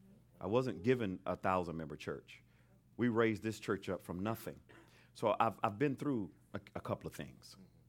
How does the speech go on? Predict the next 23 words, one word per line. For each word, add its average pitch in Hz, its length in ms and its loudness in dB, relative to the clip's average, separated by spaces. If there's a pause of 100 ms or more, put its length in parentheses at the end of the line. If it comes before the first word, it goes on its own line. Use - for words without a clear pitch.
(460)
some 104 220 -4
things 110 280 0
that 98 80 4
I 98 60 4
had 98 200 0
to 92 60 -2
go 95 140 -2
through 92 200 -4
that 87 140 -2
were 87 80 -6
very 92 280 0
difficult. 90 440 -4 (500)
How 202 200 -2
do 247 60 2
you 165 120 2
split 131 280 0
a 101 40 -2
church 107 300 -2
that 90 100 -4
only 87 220 -2
have 87 220 -4
twelve 82 300 -4
people? 98 300 -8